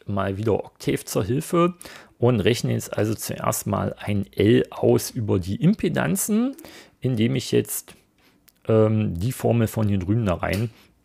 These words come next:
hacke, also R I mal, mal R Last. So, und das Ganze geteilt durch Omega und geteilt durch die Wurzel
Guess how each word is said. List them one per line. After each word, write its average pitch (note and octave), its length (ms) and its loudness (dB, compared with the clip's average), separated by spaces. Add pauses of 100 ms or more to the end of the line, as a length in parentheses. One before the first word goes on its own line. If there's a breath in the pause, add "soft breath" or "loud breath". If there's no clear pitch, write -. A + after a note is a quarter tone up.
hacke, F3+ 560 0
also F#2 460 -2
R F#2 280 4 (100)
I D#3 380 -2
mal, A#2 480 2 (2000 loud breath)
mal F2 460 0 (120)
R F#2+ 520 2
Last. G2 680 0 (1700 loud breath)
So, G2 300 2
und F#2 120 0
das G2+ 180 -2
Ganze B2+ 360 -4
geteilt F#2+ 640 0
durch F#2+ 460 0
Omega F3 640 2
und B2 460 0
geteilt B2 600 0
durch G#2+ 280 -2
die G#2 200 0
Wurzel E3+ 720 4